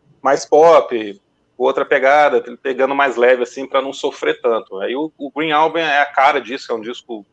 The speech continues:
que tem todo esse lado pop do Blue Album, elevado à, à décima potência aqui.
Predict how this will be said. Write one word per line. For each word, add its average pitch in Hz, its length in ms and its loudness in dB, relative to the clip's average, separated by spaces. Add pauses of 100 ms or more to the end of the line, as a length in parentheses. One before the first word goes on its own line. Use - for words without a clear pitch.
(120)
que - 80 -20
tem 123 200 -8
todo 170 240 2
esse - 180 -4
lado 131 220 2
pop - 320 0
do 107 120 -14
Blue 123 300 0
Album, 156 380 4 (440)
elevado 123 680 0
à, 113 380 2
à - 20 -8
décima 113 380 -4
potência 107 520 -6
aqui. - 160 -20